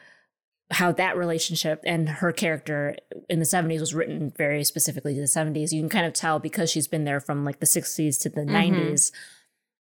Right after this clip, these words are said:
Speaker 1: how she changes depending on who's handling her.
Speaker 2: Yeah.
Speaker 1: Um, unfortunately, <laughs> I think a lot of, uh, the commonality in her history is that she tends to get screwed over,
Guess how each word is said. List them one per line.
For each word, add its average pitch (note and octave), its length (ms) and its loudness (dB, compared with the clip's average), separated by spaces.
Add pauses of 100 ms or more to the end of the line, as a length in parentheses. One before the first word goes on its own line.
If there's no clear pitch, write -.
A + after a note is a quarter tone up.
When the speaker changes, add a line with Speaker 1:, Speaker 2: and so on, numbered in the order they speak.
(160)
Speaker 1:
how E3+ 440 2
she - 220 0
changes E3 600 0
depending D#3 400 0
on C#3+ 120 -6
who's D3 240 0
handling D3 420 0
her. C#3 320 -2 (100)
Speaker 2:
Yeah. G3+ 420 -2
Speaker 1:
Um, C3+ 480 0 (280)
unfortunately, F#3 480 2
<laughs> - 20 0
I - 20 0
think - 400 -4
a D#3 40 -2
lot D#3+ 240 -2
of, D#3+ 220 0
uh, D3+ 200 0 (380)
the F3 80 0
commonality D#3+ 760 0
in D#3 140 2
her F#3 220 0
history D3 540 0
is D3+ 180 2
that C#3+ 220 -2
she D3+ 200 0
tends D3 380 -2
to D3+ 80 -2
get - 300 -2
screwed D#3 340 0
over, C#3 440 -2